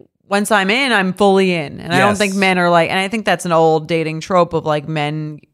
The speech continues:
Speaker 1: and women get mar-, women get married and, and, you know,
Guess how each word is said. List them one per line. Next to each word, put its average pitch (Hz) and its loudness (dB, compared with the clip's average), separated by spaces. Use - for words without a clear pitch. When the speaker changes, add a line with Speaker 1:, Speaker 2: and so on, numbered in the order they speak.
Speaker 1:
and 170 -10
women 165 -6
get 151 -6
mar-, 151 -8
women 175 -4
get 165 -6
married 160 -4
and, 151 -12
and, 147 -10
you 156 -12
know, 143 -12